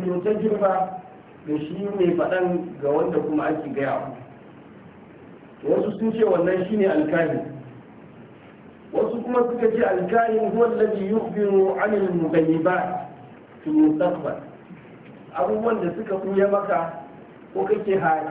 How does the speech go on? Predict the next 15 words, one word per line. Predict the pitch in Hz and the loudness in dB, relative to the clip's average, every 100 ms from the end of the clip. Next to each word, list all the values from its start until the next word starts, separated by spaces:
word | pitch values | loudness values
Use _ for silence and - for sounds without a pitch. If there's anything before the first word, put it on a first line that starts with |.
| 139 | -2
hangen | 151 156 160 208 208 | 2 4 4 2 2
samuwar | 202 160 175 202 - | 0 0 2 0 0
su | 196 | -4
a | 160 | -6
gaba | 143 143 135 123 - - - - - - - - | -2 0 0 0 -4 -10 -16 -20 -20 -20 -20 -12
ya | 135 147 | -4 0
gaya | 175 175 151 | 0 2 0
maka. | 151 147 - - - - - - - - - | -2 -4 -6 -10 -18 -20 -20 -20 -20 -20 -4
Ko | 185 190 | 0 2
kuma | 214 208 202 196 196 - - - - - 160 | 2 2 2 0 -2 -6 -12 -16 -20 -10 -6
yukhbiruka | 151 156 226 220 - | -6 -2 0 2 2
amma | 196 196 196 180 | 0 0 0 0
fi | 170 | -2
dhamin. | 165 160 165 170 156 - - - - - - - - - - 480 - 415 - - | -4 0 2 2 2 -2 -10 -18 -20 -20 -20 -20 -20 -8 -2 -2 0 0 -2 -4
Ka | - | -6